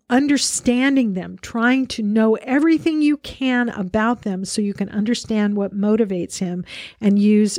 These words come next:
approaches that are tailored to him specifically. Uh, and she gives really good examples in the article, so you should check that out. She also en-, uh, says we should encour-, encourage an incompatible behavior, a be-,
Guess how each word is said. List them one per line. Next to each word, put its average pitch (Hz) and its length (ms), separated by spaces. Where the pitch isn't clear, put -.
approaches 214 600
that 190 160
are 196 80
tailored 196 560
to 220 80
him 185 220
specifically. - 1040
Uh, 214 60
and 208 200
she 220 140
gives 196 260
really 214 320
good 202 220
examples 190 580
in 190 120
the 190 100
article, 185 560
so - 180
you 185 120
should - 180
check - 300
that - 140
out. 85 300
She - 180
also 247 360
en-, 220 180
uh, 208 240
says 220 480
we 214 140
should 220 260
encour-, 208 440
encourage 240 760
an 226 140
incompatible 254 1000
behavior, 196 640
a 196 60
be-, 220 320